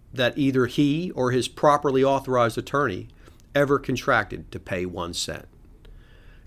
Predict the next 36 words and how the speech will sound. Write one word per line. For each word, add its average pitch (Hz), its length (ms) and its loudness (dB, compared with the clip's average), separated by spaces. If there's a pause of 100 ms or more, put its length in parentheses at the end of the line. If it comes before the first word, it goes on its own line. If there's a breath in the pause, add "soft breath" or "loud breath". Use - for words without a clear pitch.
(120)
God, 175 300 2
this 123 200 -2
is, - 360 -6
this 151 200 -2
is 143 80 0
such - 280 2
an 214 80 0
important 147 500 2
point. 135 320 2
I've 120 220 -2
tried - 240 0
to 320 80 0
explain 156 460 0
to 123 40 -2
people 101 460 -4
that 107 260 -4 (720)
this 139 240 -2
idea 151 400 4
that 110 100 -10
the 107 100 -2
country - 760 -2 (540 soft breath)
goes 135 400 8
into 123 220 2
debt 113 440 0 (140)
and 104 80 -6
the 98 40 -8
full 139 300 -2
faith 123 320 0
and 98 100 -4
credit 110 380 -2
and - 100 -10
all 120 160 -2
this 110 200 -2
made 110 180 0
up 101 140 -6
shit, - 480 -6